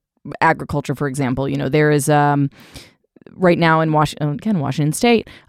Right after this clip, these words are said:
um, is, you know, piloting a harvesting robot that they are going to be using, uh, for the first time in this next harvest, uh, apple harvest, where they're using this sort of Hu-, uh, Hoover-like vacuum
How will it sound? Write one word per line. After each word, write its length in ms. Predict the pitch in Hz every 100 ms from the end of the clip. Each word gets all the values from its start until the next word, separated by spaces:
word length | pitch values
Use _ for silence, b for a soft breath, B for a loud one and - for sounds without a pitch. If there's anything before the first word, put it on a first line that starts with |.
| -
um, 320 | 185 160 - -
is, 340 | 175 160 147 -
you 100 | 165
know, 240 | 147 147 -
piloting 800 | - 180 180 180 165 156 156 - 156
a 580 | 156 151 151 147 147 143 _ _ _ _ _ _ _ _ _ _ _ -
harvesting 680 | - 202 196 175 - 156 143
robot 540 | 139 123 131 143 196
that 220 | 175 147
they 200 | - 147
are 120 | 147 143
going 260 | 143 143
to 80 | 143
be 100 | 143
using, 520 | 135 139 139 151 151 - _
uh, 200 | 151 139
for 120 | 113 143
the 60 |
first 240 | 139 147 -
time 240 | 139 139
in 100 | 139
this 180 | 139 -
next 260 | 139 135 -
harvest, 500 | 135 131 147 196 - _ -
uh, 160 | 165 -
apple 300 | 143 135 139
harvest, 520 | 135 135 143 196 - B B B
where 280 | - 180 175
they're 120 | 175
using 340 | 170 180 185
this 120 | 170 151
sort 200 | 151 156
of 140 | -
Hu-, 240 | 180 175 -
uh, 240 | 160 147 139
Hoover-like 680 | - 226 208 208 170 160 151
vacuum 840 | 143 151 147 - 143 139 147 202